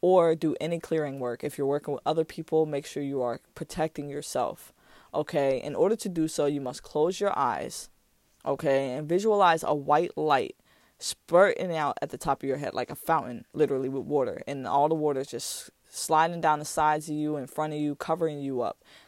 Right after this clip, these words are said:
cocooning you in a white bubble. Okay, you're gonna do this six times.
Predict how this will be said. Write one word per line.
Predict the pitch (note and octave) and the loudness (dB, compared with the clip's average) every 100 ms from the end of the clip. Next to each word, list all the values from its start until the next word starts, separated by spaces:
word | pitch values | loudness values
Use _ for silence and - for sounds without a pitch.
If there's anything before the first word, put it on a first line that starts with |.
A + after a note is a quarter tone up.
| - | -6
cocooning | - - A#3+ A3+ F#3 | -4 -2 0 0 -2
you | C3+ A2+ | -4 -4
in | - | -4
a | C3+ | -4
white | B2 A#2+ D3+ - | 0 2 0 0
bubble. | C#3 C3+ - - - _ _ - | -4 -4 -2 -8 -12 _ _ -10
Okay, | - - D3+ D3+ | -6 -2 0 0
you're | E3 | 0
gonna | F#3 | -2
do | F#3 F3 | -2 -2
this | D#3 D3+ | -2 -4
six | - - A#3 - - | -4 -4 -4 -6 -8
times. | - G3 E3+ F#2+ - - | -4 -2 -2 -4 -14 -20